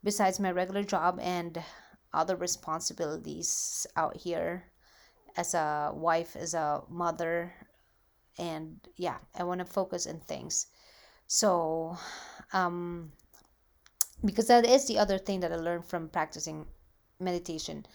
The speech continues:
to not strain. And I, <laughs> I didn't know that coming up with a weekly podcast is actually work. It's not an easy thing. I have, I mostly just work three days a week, but boy, on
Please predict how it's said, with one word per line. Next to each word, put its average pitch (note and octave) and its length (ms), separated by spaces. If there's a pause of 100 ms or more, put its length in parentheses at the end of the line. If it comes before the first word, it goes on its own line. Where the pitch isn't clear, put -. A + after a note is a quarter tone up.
(360)
to A#3 100
not G3+ 260
strain. D#3+ 480
And F#3+ 200
I, F3+ 320 (260)
<laughs> - 280
I G3+ 220
didn't G#3 380
know F#3+ 380
that F3 300 (580)
coming A3 360
up G3 180
with F#3 120
a F3 60
weekly F3+ 360
podcast A3 1000
is F3+ 240
actually D#4 420
work. G3 540
It's F#3+ 300
not G#3 260
an G3 180
easy F#3+ 340
thing. F3 480 (200)
I G#3 180
have, G#3 440 (480)
I G3+ 260
mostly B3 360
just G#3 260
work F#3+ 200
three F#3 360
days F3+ 360
a - 80
week, G3 400
but F3+ 300 (1160)
boy, G#3 480
on F#3 160